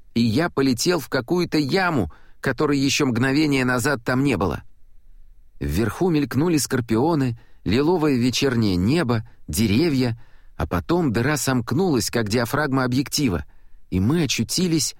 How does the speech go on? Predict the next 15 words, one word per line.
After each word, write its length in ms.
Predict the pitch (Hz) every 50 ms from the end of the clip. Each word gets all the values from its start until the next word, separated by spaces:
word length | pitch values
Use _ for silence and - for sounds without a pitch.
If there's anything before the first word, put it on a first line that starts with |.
| - -
в 100 | - -
кромешной 920 | - - 113 123 120 104 92 101 139 156 139 - - - 117 131 127 -
тьме. 460 | - - - 90 87 87 82 80 - - - - _ - - - - - - - - - - - - - - -
Наше 280 | 95 101 104 - 110
дыхание 500 | 95 101 92 - 123 127 135 123 110 98
гулким 480 | 80 85 117 139 127 - - 123 117 113 -
эхом 340 | 127 156 151 - 135 117
отдавалось 560 | 117 107 95 92 110 101 113 127 131 123 113 -
среди 340 | - - 107 113 98 113
каменных 460 | 113 - 123 120 117 113 113 113 107 -
стен. 400 | - - - 113 95 78 71 - - - - - - - -
Было 240 | - 98 95 98 92
сыро 380 | - - - 127 127 117 113 107
и 40 |
холодно. 580 | 92 - - 127 123 110 104 87 80 78 73 -